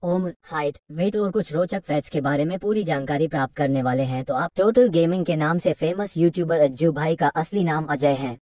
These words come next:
ये गुजरात के अहमदाबाद शहर में रहते हैं। इनका जन्म उन्नीस सौ अट्ठानवे में हुआ था। अज्जू भाई पबजी, Free Fire, Hitman, जीटीए जैसे गेम के बादशाह हैं। अज्जू भाई फेस बिना दिखाए गेम खेलते हैं।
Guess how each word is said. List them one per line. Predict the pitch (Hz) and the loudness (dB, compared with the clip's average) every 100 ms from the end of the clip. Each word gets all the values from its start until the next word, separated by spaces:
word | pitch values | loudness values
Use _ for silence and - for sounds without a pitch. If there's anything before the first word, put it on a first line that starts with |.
| _ | _
ये | 139 139 | -4 -2
गुजरात | 160 175 196 180 | -2 -2 -2 -2
के | 180 | -2
अहमदाबाद | 139 147 147 156 175 202 | 0 0 0 0 0 -2
शहर | - 160 160 | -2 -2 0
में | 147 | 0
रहते | 143 165 170 | 0 0 -2
हैं। | 147 143 | -4 -4
इनका | 165 143 139 | -4 0 0
जन्म | 139 180 202 | 0 -4 -2
उन्नीस | 175 170 208 - | 0 2 2 0
सौ | |
अट्ठानवे | 185 147 156 160 175 | -2 -2 0 0 2
में | 170 | 2
हुआ | 151 139 | 2 0
था। | 120 131 110 _ 147 | -2 -6 -8 _ -4
अज्जू | 180 175 196 | -2 0 0
भाई | 165 160 | 2 0
पबजी, | 147 143 143 156 - | 0 -2 -2 -2 -4
Free | - 208 | -10 -8
Fire, | 214 151 135 127 - - | -4 -2 -2 -4 -10 -8
Hitman, | 147 143 131 165 - - | -4 -4 -4 -6 -10 -10
जीटीए | 143 214 233 208 190 | -6 -4 -2 -2 0
जैसे | 170 165 139 | 0 -2 -2
गेम | 156 165 | -2 -2
के | 151 | -2
बादशाह | 135 156 - 175 | -2 -2 -2 -6
हैं। | 156 147 | -4 -6
अज्जू | 147 139 165 | -8 -6 -4
भाई | 175 202 | -2 -2
फेस | 185 185 156 | -2 -4 -2
बिना | 151 147 | -4 -2
दिखाए | 131 160 185 | -4 -4 -2
गेम | 160 156 147 | 0 0 0
खेलते | 151 139 147 | -2 0 -2
हैं। | 135 | -4